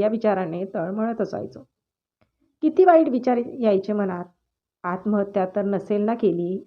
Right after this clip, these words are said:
इथपर्यंत विचार केला ग मी. म्हणतात ना, मन चिंती ते वैरीसुद्धा न चिंती, तसंच काही झालं होतं माझं,"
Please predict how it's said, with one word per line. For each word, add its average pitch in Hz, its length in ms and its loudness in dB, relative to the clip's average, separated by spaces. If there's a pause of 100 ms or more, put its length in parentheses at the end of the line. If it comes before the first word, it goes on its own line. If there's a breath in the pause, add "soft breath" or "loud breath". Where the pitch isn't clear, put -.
इथपर्यंत 285 580 -4
विचार 269 400 2
केला 220 220 2
ग 240 140 0
मी. 254 180 -6 (640)
म्हणतात 214 480 0
ना, 185 120 -6 (240)
मन 208 200 -2
चिंती 196 720 -2
ते 226 100 -2
वैरीसुद्धा 190 800 -2
न 214 120 0
चिंती, 165 440 -10 (560)
तसंच 320 280 0
काही 302 200 6
झालं 240 240 2
होतं 254 280 0
माझं," 196 260 -6